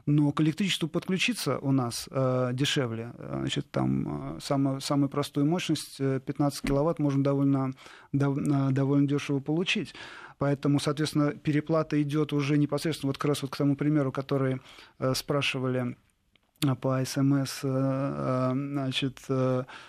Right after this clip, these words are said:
э, очень, очень похоже на эту историю. И к, э, к, к паритету, я думаю, так или иначе история придет, но, э, я считаю, что очень важно смотреть на вопрос, э, стоимости энергоносителей с точки зрения энергоэффективности,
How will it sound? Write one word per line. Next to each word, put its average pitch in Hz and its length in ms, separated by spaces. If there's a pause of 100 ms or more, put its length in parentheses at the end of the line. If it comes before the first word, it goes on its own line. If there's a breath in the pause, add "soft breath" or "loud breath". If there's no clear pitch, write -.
(280 loud breath)
э, 127 480
очень, 143 320
очень 143 320
похоже 147 360
на 135 140
эту 139 140
историю. 127 540 (580 loud breath)
И 151 500 (240)
к, - 140 (100)
э, 156 140
к, - 400
к - 100
паритету, 160 480
я 175 140
думаю, 170 260
так 175 240
или 165 140
иначе 175 340
история 165 320
придет, 175 460
но, 147 280
э, 147 400
я 151 60
считаю, 156 180
что - 120
очень 180 340
важно 165 580 (180 loud breath)
смотреть 165 500
на 147 100
вопрос, 160 720 (340 loud breath)
э, 139 280
стоимости 160 640
энергоносителей 165 720
с - 80
точки 160 280
зрения 175 300
энергоэффективности, 160 1040